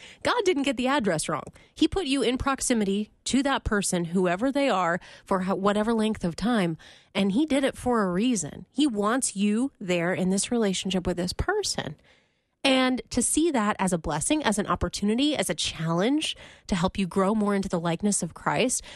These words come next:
to help you obey Romans twelve in real time. I don't know. I, I, that's where my mind went, is I have a relationship with a lot more people than I think that I do. Some of them are natural and easy, and some of them require a lot more work.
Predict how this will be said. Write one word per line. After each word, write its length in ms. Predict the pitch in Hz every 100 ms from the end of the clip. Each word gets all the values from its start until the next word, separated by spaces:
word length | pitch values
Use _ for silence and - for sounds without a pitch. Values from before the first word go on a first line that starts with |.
| -
to 80 |
help 240 | 196 202 226
you 100 | 233
obey 360 | 214 190 190
Romans 420 | 196 190 196 190 -
twelve 440 | - 147 151 247
in 200 | 190 190
real 240 | 170 156
time. 420 | 190 - 160 170 202 - - -
I 60 | 226
don't 100 | 277
know. 120 | 277
I, 160 | 220 214 214
I, 220 | - 175 185 _
that's 260 | 202 202 -
where 140 | 240
my 160 | 226 233
mind 340 | 233 311 359
went, 240 | 240 139 -
is 180 | 208 190
I 140 | - 220
have 280 | 208 220 240
a 60 |
relationship 720 | 220 208 196 277 - 269 175
with 80 | 190
a 40 | 180
lot 220 | 202 208
more 140 | 277
people 260 | 269 277 285
than 140 | 247
I 80 | 214
think 400 | - - 480 -
that 160 | 175 165
I 120 | 202
do. 480 | 180 180 339 220 - - -
Some 240 | - - 262
of 80 | 277
them 160 | 302
are 100 | 294
natural 540 | 220 165 175 - 254 247
and 100 | 202
easy, 340 | 202 185 247
and 120 | 269
some 160 | - 202
of 100 | 226
them 220 | 226 233 - - -
require 540 | 233 - - 156 156
a 80 | 220
lot 240 | 208 147
more 220 | 175 175 226
work. 500 | 392 330 - -